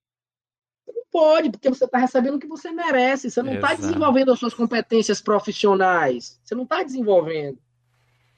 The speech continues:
Speaker 1: "Ai, mas eu desenvolvo a minha competência profissional e não recebo por isso." Pois é, você não pode estacionar.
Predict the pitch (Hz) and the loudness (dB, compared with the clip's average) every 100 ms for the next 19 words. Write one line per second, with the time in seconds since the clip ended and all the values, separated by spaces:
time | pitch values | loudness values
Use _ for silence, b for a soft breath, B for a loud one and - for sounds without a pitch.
0 | _ _ - 196 233 285 277 240 262 233 | _ _ -4 0 2 2 2 4 4 2
1 | 240 277 180 214 247 240 233 226 220 214 | 0 -2 4 4 6 4 2 0 -2 -2
2 | 214 202 190 208 - - 208 190 175 185 | -2 -2 0 -2 -2 -6 -2 -2 0 2
3 | 220 - _ _ 214 240 254 262 - 214 | 0 -2 _ _ -4 -2 -2 -4 0 4
4 | 247 262 - 277 202 214 - - _ _ | 4 2 -8 -10 -12 -14 -16 -20 _ _
5 | _ _ _ _ _ _ _ _ _ - | _ _ _ _ _ _ _ _ _ -6
6 | 269 277 240 208 202 _ - 254 240 220 | -6 -2 0 0 -2 _ -6 -4 -2 -2
7 | 220 208 - 240 - 277 262 214 165 156 | -2 -2 -4 -4 -6 -6 -4 -2 0 -2